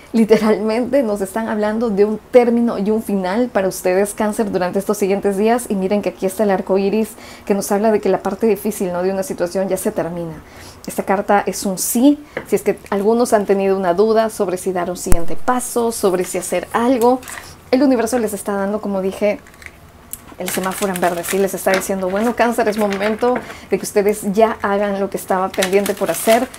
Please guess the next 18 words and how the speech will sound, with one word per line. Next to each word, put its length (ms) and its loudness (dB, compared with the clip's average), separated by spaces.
Recuerden 480 4
que 180 0
ya 180 2
no 120 2
estamos 580 -2
para 320 -2
nada 520 -2
so-, 200 -4
con 160 0
la 60 0
energía 440 -2
de 80 -2
Mercurio 380 0
retrógrado, 580 2
eso 200 -4
ya 120 -2
se 120 -4
acabó. 360 2